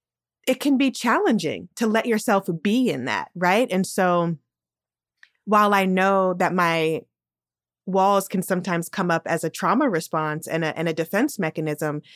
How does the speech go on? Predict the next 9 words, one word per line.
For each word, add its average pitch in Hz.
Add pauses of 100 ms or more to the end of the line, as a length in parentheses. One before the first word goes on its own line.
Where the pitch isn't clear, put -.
(320)
I 190
also 247
know 175
the 165
truth 220
is 170
that 165
I'm 151
safe -